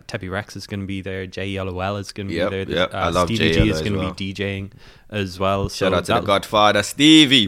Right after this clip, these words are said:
Speaker 1: That's
Speaker 2: Boom.
Speaker 1: it. He's a Godfather. And then you mentioned Sto-, Soft Boy Records as well up in Dublin, another collective. Like, are you build-,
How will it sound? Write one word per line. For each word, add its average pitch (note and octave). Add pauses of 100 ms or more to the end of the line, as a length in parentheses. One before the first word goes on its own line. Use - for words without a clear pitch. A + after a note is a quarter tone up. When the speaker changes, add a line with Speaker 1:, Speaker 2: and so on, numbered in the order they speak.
Speaker 1:
That's C#4
Speaker 2:
Boom. -
Speaker 1:
it. G3+
He's D3+
a F#3+
Godfather. G#2+
And C3+
then D3+
you C3
mentioned A#2
Sto-, -
Soft -
Boy A2
Records G#2+ (400)
as G#2+
well A2
up A2+
in F#2+
Dublin, G#2+
another G2+
collective. G2
Like, G#2
are A#2+
you E3+
build-, F3+